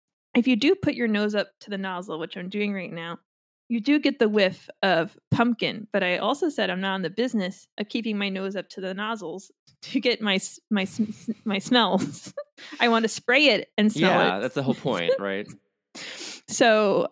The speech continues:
Speaker 1: I unfortunately have to give this zero stars, but the label is really cute. It has this beautifully drawn pumpkin on the front, and then, uh, this, the mist is a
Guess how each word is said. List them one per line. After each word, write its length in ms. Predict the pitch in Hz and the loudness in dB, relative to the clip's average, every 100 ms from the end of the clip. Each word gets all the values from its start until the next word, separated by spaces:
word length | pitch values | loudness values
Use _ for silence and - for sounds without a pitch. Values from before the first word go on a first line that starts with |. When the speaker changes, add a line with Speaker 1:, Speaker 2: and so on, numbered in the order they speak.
| - | 2
Speaker 1:
I 440 | 190 190 190 208 - | 4 4 4 2 2
unfortunately 840 | 226 233 233 226 233 196 180 - | 2 4 2 2 0 0 0 -2
have 320 | 208 202 185 | -4 -6 -6
to 100 | - | -10
give 200 | 190 170 | -16 -16
this 320 | - - - _ - | -16 -18 -20 _ -16
zero 220 | 196 180 | -14 -14
stars, 440 | - 156 151 - | -12 -10 -8 -6
but 220 | - 285 285 - | 0 2 2 -2
the 100 | 240 | 2
label 420 | 233 269 320 330 | 2 2 2 2
is 300 | - 214 226 | 2 0 2
really 220 | 190 202 | 0 0
cute. 480 | - - 185 180 190 | -2 -4 0 0 0
It 60 | - | -4
has 160 | 208 | -2
this 180 | 214 202 | 0 -2
beautifully 460 | - 214 240 247 226 | 0 0 2 2 2
drawn 300 | 208 180 185 | 2 2 0
pumpkin 560 | - 185 180 180 175 170 | -2 -2 0 -2 -2 -4
on 120 | 165 | -6
the 80 | 160 | -6
front, 480 | - 165 160 170 180 | -2 -2 -2 -2 -4
and 120 | 160 | -4
then, 220 | 160 165 - - - - - | -4 -6 -10 -20 -20 -10 -4
uh, 180 | 170 165 | -2 0
this, 220 | 202 196 - _ _ _ _ _ - | 0 0 -2 _ _ _ _ _ -2
the 80 | 208 | 2
mist 380 | 233 285 - | 2 2 0
is 260 | - 208 196 | 2 2 2
a 340 | 196 185 180 | 0 2 0